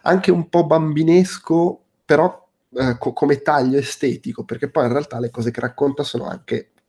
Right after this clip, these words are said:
abbastanza adulte, se vogliamo, seppur raccontate in maniera semplice, con anche poi un bel messaggio di uguaglianza, pace fra i popoli, vogliamoci tutti bene.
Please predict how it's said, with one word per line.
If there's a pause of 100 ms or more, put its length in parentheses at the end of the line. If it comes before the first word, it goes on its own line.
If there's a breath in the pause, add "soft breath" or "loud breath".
abbastanza
adulte,
se
vogliamo,
seppur
raccontate
in
maniera
semplice, (320 loud breath)
con
anche
poi
un
bel
messaggio
di
uguaglianza,
pace
fra
i
popoli,
vogliamoci
tutti
bene.